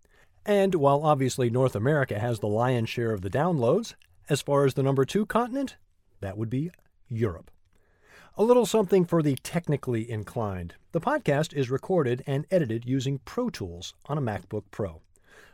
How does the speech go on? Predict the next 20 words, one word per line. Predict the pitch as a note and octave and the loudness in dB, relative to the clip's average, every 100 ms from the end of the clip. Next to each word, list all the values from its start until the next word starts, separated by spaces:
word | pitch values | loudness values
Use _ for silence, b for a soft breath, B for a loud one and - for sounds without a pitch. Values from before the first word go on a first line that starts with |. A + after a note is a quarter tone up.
| - | -6
My | A#2 | -2
microphone | A#2+ C#3 E3 F#3 B3 C#4+ | 0 0 -2 -2 -2 -4
is | D#3+ D3 | -2 -2
a | |
Studio | C3 - G3+ F3 E3 | -2 -4 -2 0 0
Projects | - D#3 C#3 C3+ - - | 0 -2 0 -2 -4 -8
C | - F#3+ F3 | -4 0 0
one | E3 D3 D3+ F3+ B3+ - - | 0 0 0 0 -6 -12 -6
with | A2+ | -4
a | A2 | -4
Focusrite | - G#3 E3+ B2 C3 - - | -2 -4 -2 0 -2 -2 -10
two | G3+ G3+ | -8 -6
I | C#3+ D3+ | -4 -4
two | - C#3+ E3 | -4 -6 -4
interface. | D3 G#2+ F#2+ F2 - - b b b b - | -4 -4 -8 -12 -16 -20 b b b b 0
And | E3+ F3 | 2 2
up | F3 | 2
until | E3+ D#3+ | 0 0
this | E3 D#4 | 0 0
episode, | E3 - A2 A2 C#3 | 0 -2 -4 -2 -4